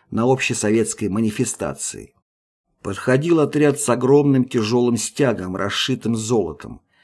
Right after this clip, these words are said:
Центральный комитет РОССОЦДЕМРАБ партии большевиков. Предводитель потребовал, чтобы, не в пример прочим, отряду было позволено остановиться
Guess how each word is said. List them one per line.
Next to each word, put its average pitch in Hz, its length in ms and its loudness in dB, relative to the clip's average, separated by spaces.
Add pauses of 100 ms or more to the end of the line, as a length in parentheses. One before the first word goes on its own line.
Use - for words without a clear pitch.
(240)
Центральный 143 680 2
комитет 135 680 2
РОССОЦДЕМРАБ 120 1900 -2 (300)
партии 113 420 -2
большевиков. 104 760 -4 (880)
Предводитель 151 560 2
потребовал, 127 640 0
чтобы, 120 440 0
не 123 200 4
в 139 100 -6
пример 139 360 2
прочим, 117 520 -2
отряду 143 420 0
было 123 220 2
позволено 117 640 0
остановиться 123 840 -4